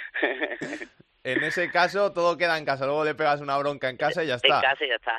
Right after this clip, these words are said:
Speaker 2: Lo que pasa es que si las cosas van mal, colgártelo te, te puede costar más.
Speaker 1: También, claro.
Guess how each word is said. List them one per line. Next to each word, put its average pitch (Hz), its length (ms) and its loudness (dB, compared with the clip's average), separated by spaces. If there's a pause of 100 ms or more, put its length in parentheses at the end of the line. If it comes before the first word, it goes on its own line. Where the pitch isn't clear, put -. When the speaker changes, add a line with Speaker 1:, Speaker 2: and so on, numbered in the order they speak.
(120)
Speaker 2:
Lo 104 100 -2
que 101 40 -6
pasa 123 180 0
es 135 120 2
que - 20 -4
si 147 120 -6
las 131 100 -2
cosas 143 260 -6
van 139 160 -4
mal, 147 600 -2
colgártelo 143 640 0
te, 139 240 -4
te 127 100 -4
puede 131 220 -2
costar 131 260 0
más. 156 260 0 (380)
Speaker 1:
También, 123 440 4
claro. 123 200 -2